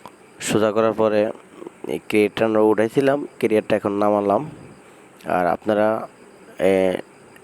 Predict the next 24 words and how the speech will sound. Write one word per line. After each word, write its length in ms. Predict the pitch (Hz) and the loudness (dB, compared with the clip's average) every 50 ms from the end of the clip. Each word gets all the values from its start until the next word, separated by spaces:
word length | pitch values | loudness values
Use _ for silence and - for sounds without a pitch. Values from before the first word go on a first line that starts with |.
| - - 101 101 113 | -20 -18 -6 -2 0
যখন 220 | 113 110 113 120 110 - 107 | 0 0 0 -2 -2 -2 0
টাইমিং 260 | 104 107 107 107 104 98 - | 0 0 0 -2 -2 0 0
করবেন, 280 | 113 107 104 104 104 113 - - | 0 2 2 2 0 0 -2 0
টাইমিংয়ের 360 | 104 101 101 101 101 107 101 - | 0 0 0 0 0 0 0 -2
ক্ষেত্রে 200 | 110 - - 117 104 | -4 -2 -2 -2 -2
আপনারা 240 | - 107 107 104 107 101 104 | 0 0 0 2 2 2 0
দুইটা 180 | 107 98 110 107 107 107 | 0 2 0 0 0 0
নতুন 200 | 104 - 110 101 101 | -2 -2 -2 -2 -2
নিলে 200 | 98 92 104 104 92 - | -2 -2 -2 -2 0 0
সবচেয়ে 300 | - - - - 107 95 92 | -4 -4 -4 -2 -2 0 2
ভালো 140 | 92 98 98 98 | 2 2 2 2
হবে। 160 | 95 87 90 78 64 87 | 2 2 2 2 2 2
আর 60 | 98 101 104 | 2 2 2
এই 40 | 101 | 2
যে 60 | 110 107 - | 0 0 0
ফিডকটা 420 | - 110 95 113 107 - - 113 113 104 | 0 0 0 0 -2 0 0 -2 0 2
দিয়ে 100 | 113 113 | 0 0
আমরা 120 | 110 110 110 - - | 2 0 -2 -2 -2
খুলতাছি, 420 | 120 113 110 123 117 - - 135 139 135 - - - - - - - - - - - - - - - - | -4 -2 0 0 -2 0 0 -2 -2 -2 -6 -18 -20 -20 -20 -20 -20 -20 -20 -20 -20 -20 -18 -16 -6 -4
ফিডকটা 440 | - 113 - - 110 - - - 117 113 110 | -2 -2 0 -2 -2 -2 -2 -2 -2 0 0
আমাদের 280 | 107 107 95 113 110 107 101 - - - - - - - - - - - - - - - | 0 0 0 0 -2 -2 -4 -8 -12 -18 -20 -20 -20 -20 -20 -20 -20 -20 -20 -16 -6 -2
টাইমিং 260 | 117 113 110 113 110 110 104 | -2 0 0 0 0 0 0
করার 200 | 123 120 123 113 - | 0 0 0 0 -2
ক্ষেত্রে 300 | - 110 - - - 117 | -6 -8 -6 -4 0 2